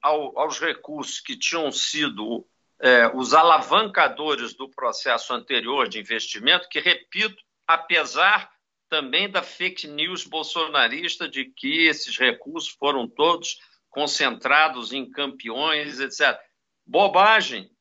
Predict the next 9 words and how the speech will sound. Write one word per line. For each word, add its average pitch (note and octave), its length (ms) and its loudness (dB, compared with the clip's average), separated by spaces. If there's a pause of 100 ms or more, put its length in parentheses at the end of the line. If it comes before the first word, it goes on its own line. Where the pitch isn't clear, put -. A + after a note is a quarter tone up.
(220)
Ao C3 140 -8
chegar D#3+ 400 2
lá, D#3+ 400 4
como D#3 300 -12
presidente, D3 640 -6
eu D#3+ 80 -8
fiz D#3+ 300 -12
um D#3 80 -12
levantamento, C#3 920 0